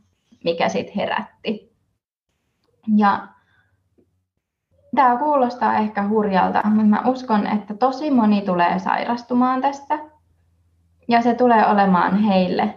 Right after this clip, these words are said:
lahja, jos he osaa kuunnella sitä informaatiota, mitä en mä kerron ton tuhat kertaa tossa kirjassa ja kurssilla, että jokainen oire, jokainen sairaus on tullut kertomaan meille jotain tärkeää informaatiota.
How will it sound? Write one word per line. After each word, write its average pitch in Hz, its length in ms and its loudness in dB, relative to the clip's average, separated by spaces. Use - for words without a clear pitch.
lahja, 208 600 0
jos 208 360 0
he - 340 -2
osaa 190 260 0
kuunnella 247 680 -4
sitä 247 480 -4
informaatiota, 208 840 0
mitä 214 260 0
en 208 240 0
mä 233 260 0
kerron 233 300 2
ton 214 240 2
tuhat 339 280 2
kertaa 220 380 0
tossa 226 180 -4
kirjassa 202 500 0
ja 190 100 0
kurssilla, 185 540 -2
että 190 220 -2
jokainen 302 640 0
oire, 180 320 2
jokainen 202 400 0
sairaus 175 560 -2
on 180 80 -4
tullut 170 260 -2
kertomaan 180 680 -4
meille 170 320 -2
jotain - 460 -2
tärkeää 190 600 -2
informaatiota. 208 1000 0